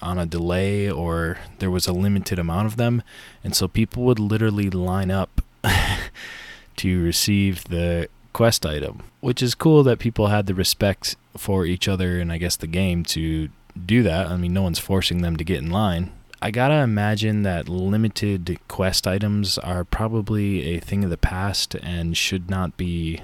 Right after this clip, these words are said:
in games now unless it's specifically designed to be something scarce. So I'm gonna say limited quest items are probably debuffed.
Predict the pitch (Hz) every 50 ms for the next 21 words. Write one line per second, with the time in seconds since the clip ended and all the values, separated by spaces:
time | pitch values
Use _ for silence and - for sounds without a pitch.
0 | - - - - _ - 104 95 90 87 95 95 95 98 98 98 95 95 90 87
1 | - - - - - - 80 90 92 90 90 92 98 101 107 110 110 110 95 -
2 | - _ _ _ _ - 82 101 104 101 101 98 - - - 92 85 - - -
3 | - - - - - - - 95 - - 104 92 95 - - - 92 90 87 87
4 | 87 85 85 82 82 82 80 - _ _ _ _ - 90 87 82 85 87 82 85
5 | 85 85 78 76 - - 76 82 80 - - - 78 73 - 71 71 71 - -
6 | - - - 52 - - - - - 85 90 95 92 - - 101 92 90 95 107
7 | 120 120 - - 95 - - - 101 104 101 - - 110 107 110 113 113 113 110
8 | - - - - - - - - - - - - - - - - - 82 85 82
9 | 80 - - - 95 95 95 87 82 90 85 78 78 - 95 104 110 110 117 120
10 | 123 - - - - -